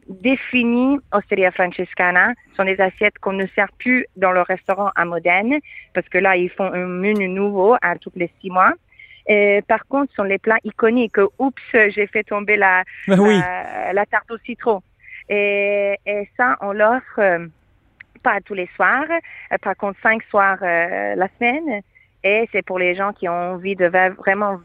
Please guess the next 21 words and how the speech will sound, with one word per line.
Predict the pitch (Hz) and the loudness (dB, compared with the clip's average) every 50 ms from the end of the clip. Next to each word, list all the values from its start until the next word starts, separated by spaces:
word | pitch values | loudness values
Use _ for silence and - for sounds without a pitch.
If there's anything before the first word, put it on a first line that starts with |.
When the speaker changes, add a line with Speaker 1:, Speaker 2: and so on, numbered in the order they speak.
| _ | _
Speaker 1:
vivre, | 202 208 220 214 - 214 196 | -12 -12 -12 -12 -8 -2 2
euh, | 190 180 175 175 170 - 175 175 | 4 4 4 4 2 2 0 0
l'expérience | 175 180 185 - _ - 185 185 185 196 202 190 | 0 0 -2 -2 _ -4 -2 -2 -2 -2 -4 -6
d'Osteria | 185 180 - - 180 175 175 170 | -8 -10 -8 -6 -2 0 0 0
Francescana | - 185 175 - - 180 - - - - 180 180 185 190 196 202 - - - _ - | 0 -2 -4 -4 -6 -12 -14 -8 -4 -2 -2 -2 0 0 0 0 -2 -4 -10 _ -14
du | - 196 | -14 -6
départ, | 180 190 180 - - 180 170 165 160 160 175 | -4 -4 -4 -2 0 0 0 0 0 -2 -4
euh, | 165 160 | -8 -8
pour | _ 185 175 | _ -12 -10
comprendre | - - 180 185 - - 185 185 - _ | -8 -10 -10 -8 -8 -8 -10 -10 -10 _
ce | _ - | _ -8
qu'il | 226 220 | -4 -2
a | 202 196 | -2 -2
fait | - - 202 | -2 -4 -4
Massimo | 196 196 190 196 - _ - 196 208 214 208 | -2 -2 -4 -4 -6 _ -10 -8 -6 -6 -6
pour | - 190 | -4 -2
arriver | 180 175 180 185 185 185 185 196 208 220 - - | 0 0 0 -2 -4 -4 0 0 0 0 -2 -4
où | 226 220 | -8 -6
il | 208 202 202 196 | -6 -4 -2 -2
est | 190 185 | -2 -2
aujourd'hui. | 180 175 170 175 160 165 _ - 160 160 156 | -2 -2 -2 -4 -6 -6 _ -12 -12 -12 -12